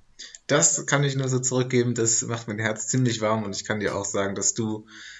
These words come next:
äh, auf meiner Wand der Ziele sehr groß mit einem, äh, Abbild zu sehen bist.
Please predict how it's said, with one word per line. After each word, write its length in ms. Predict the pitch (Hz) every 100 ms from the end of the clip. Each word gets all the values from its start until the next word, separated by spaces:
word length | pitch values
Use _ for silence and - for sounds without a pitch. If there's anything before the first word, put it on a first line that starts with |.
| -
äh, 260 | - 104 98
auf 220 | - 120
meiner 260 | 131 131 117
Wand 220 | 131 139
der 120 | 123
Ziele 380 | - 131 123 117
sehr 240 | 113 113
groß 520 | 113 107 110 107 -
mit 200 | 113 107
einem, 560 | - 98 101 98 98 95
äh, 320 | - 95 92 95
Abbild 420 | - - 107 95
zu 120 | -
sehen 200 | 98 95
bist. 360 | 92 87 -